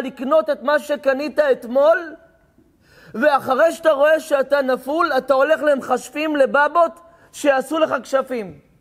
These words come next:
אומר קו הישר, כמה שנוי אתה אצל השם יתברך,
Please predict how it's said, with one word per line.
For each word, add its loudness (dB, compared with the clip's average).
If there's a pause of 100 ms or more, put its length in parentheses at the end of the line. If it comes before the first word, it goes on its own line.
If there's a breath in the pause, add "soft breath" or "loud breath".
(580 soft breath)
אומר 2 (200)
קו 2
הישר, 2 (1300 soft breath)
כמה 2 (180)
שנוי 2
אתה 0
אצל 0
השם -2
יתברך, -2